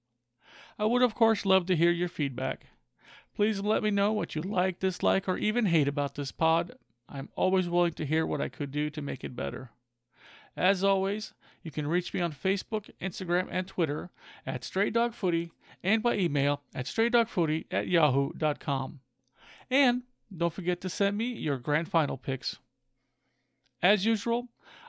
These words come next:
I think I should mention that I am not endorsed by or officially affiliated with either the Australian Football League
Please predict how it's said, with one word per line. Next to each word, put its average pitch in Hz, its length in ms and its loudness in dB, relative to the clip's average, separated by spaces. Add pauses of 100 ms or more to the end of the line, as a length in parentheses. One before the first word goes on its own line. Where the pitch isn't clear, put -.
I 139 120 2
think 196 260 -2
I 190 60 -2
should 202 180 -4
mention 196 380 -2
that 170 120 -2
I 139 40 0
am 135 180 -2
not 170 180 4
endorsed 180 440 -4
by 190 240 -2 (100)
or 190 220 2
officially 240 400 -4
affiliated 160 580 -2
with - 140 -8
either 143 180 -4
the 143 140 -4
Australian 220 440 -4
Football 190 400 -2
League 156 300 -2